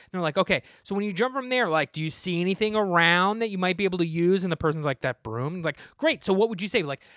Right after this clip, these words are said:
"Hey, I'm gonna grab the broom." Good, make sure you say all of the moves you make because we wanna make sure that the people at home know exactly what you're doing. That's how all of, I work in game shows. That's how they're, they're all super produced,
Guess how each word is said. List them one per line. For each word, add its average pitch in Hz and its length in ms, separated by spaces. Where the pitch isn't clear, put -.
"Hey, 302 180
I'm 240 80
gonna 247 100
grab 262 240
the 247 60
broom." 240 320
Good, 165 240
make 139 160
sure 214 140
you 202 100
say 208 240
all 156 260
of 220 80
the 254 100
moves 240 340
you 240 80
make 190 340
because 160 240
we 180 60
wanna 175 200
make 175 200
sure 175 160
that 170 160
the 156 60
people 170 180
at 165 100
home 180 320
know 147 140
exactly 143 640
what 135 260
you're 139 80
doing. 139 480
That's 214 220
how 202 280
all 165 180
of, 156 160
I 170 120
work 190 300
in 196 120
game 160 260
shows. 170 460
That's 143 180
how 139 140
they're, 131 300
they're 147 200
all 147 160
super 208 640
produced, 151 720